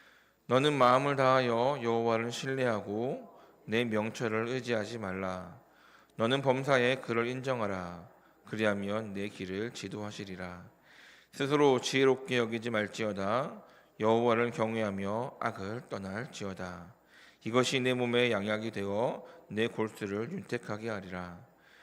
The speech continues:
내 재물과 내 소산물은 처음 익은 열매로 여호와를 공경하라. 그리하면 내 창고가 가득히 차고 내 포도주 틀에 새 포도즙이 넘치리라.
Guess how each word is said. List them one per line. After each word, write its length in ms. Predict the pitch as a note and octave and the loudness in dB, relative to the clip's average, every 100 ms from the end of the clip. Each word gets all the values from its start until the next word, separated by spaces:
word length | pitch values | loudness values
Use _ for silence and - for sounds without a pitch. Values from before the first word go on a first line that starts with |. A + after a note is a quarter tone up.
| - _ | -20 _
내 140 | A#2 B2+ | 2 4
재물과 680 | B2 B2+ C3+ A#2+ A2+ B2 A#2+ | 4 2 2 4 6 4 2
내 140 | G#2+ | -4
소산물은 800 | A2 A#2+ C3 A#2 G#2 A#2 G2 F2+ - | -4 -2 -2 -2 -2 -2 -4 -10 -12
처음 360 | - C#3 C3 A#2 | -2 0 0 -2
익은 460 | G#2 G#2 B2 C#3 | -6 -4 -4 -4
열매로 680 | G#2+ G2+ G2+ G2 G#2+ E3 G3+ - - - | -6 -6 -6 -6 -4 -6 -8 -18 -18 -4
여호와를 640 | G2+ G#2+ G#2+ F#2+ G#2 B2 | 0 0 0 -2 -4 -6
공경하라. 840 | - G#2+ G#2 B2 G#2+ F#2 F2 E2+ - _ _ _ | -8 -8 -6 -6 -6 -8 -10 -14 -20 _ _ _
그리하면 720 | - G#2 G#2 F#2+ F#2 G2+ G#2+ | -10 -2 0 0 -2 -6 -6
내 100 | G2 | -6
창고가 480 | G2+ - A#2+ - A2 | -6 -6 -6 -6 -6
가득히 420 | A2 G2 F#2+ - | -6 -8 -8 -10
차고 640 | A#2 G2+ F#2+ G2+ A#2 G3+ A3+ - - _ | -10 -10 -8 -6 -6 -6 -10 -20 -20 _
내 260 | - F#2+ F#2 | -6 -4 -4
포도주 540 | - - A#2 A2+ A#2+ | -6 -6 -4 -2 -2
틀에 520 | A#2 - G2 G#2+ C#3+ G#3 - - | -4 -8 -4 -4 -4 -8 -18 -20
새 260 | - C3+ C3 | -6 -4 -2
포도즙이 720 | - C3+ C#3 G2 F#2 G#2+ B2+ | -4 -6 -6 -8 -8 -8 -8
넘치리라. 1000 | F#2+ F2+ F#2+ - C3 G2 F2 E2+ E2 D#2+ | -10 -12 -12 -10 -10 -10 -12 -12 -12 -16